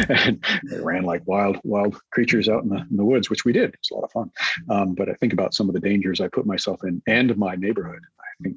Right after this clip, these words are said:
I shudder. Um, uh, but now, you know, we're, we're, we're involved in our kids. That's where we're supposed to be. And we, we have these changes in terms of our parenting values each generation. I think, you know, the other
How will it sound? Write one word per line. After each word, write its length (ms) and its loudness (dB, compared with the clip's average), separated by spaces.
I 40 -6
shudder. 380 0
Um, 300 2
uh, 160 4
but 120 2
now, 220 4
you 100 4
know, 160 -2
we're, 160 -2
we're, 360 0
we're 160 2
involved 360 0
in 80 -8
our 100 -12
kids. 380 -18
That's 180 -16
where 100 -14
we're 120 -20
supposed 320 -12
to 0 -
be. 600 -8
And 200 2
we, 200 4
we 140 2
have 140 2
these 240 -2
changes 400 -2
in 80 -4
terms 240 -4
of 100 -6
our 80 -8
parenting 380 -12
values 400 -4
each 120 -10
generation. 520 -10
I 140 2
think, 260 2
you 140 2
know, 180 0
the 140 4
other 220 4